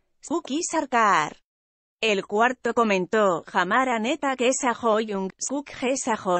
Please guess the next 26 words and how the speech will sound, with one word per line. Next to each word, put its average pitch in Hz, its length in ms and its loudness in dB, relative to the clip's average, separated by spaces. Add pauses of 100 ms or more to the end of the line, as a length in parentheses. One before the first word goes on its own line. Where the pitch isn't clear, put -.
La 220 220 0
sexta - 500 -2
persona 247 540 -2
dijo, 233 580 0
"Nuestro 226 540 -2
próximo 269 580 0
primer 208 380 0
ministro 233 560 0
es 254 220 4
Yeon 226 420 -2
Jung, 196 280 -4 (200)
Kook". 190 380 2 (1000)
El 190 220 2
séptimo 247 560 0
comentó, 226 580 2
"Umara 269 480 2
P 240 280 4
M 247 220 2
K 269 260 4
y 302 120 2
Sajo, 233 640 0 (280)
Jung, 196 220 -4 (320)
Kook 226 220 -4
y 196 260 -6
Jai 277 300 0
Sajo, 226 580 0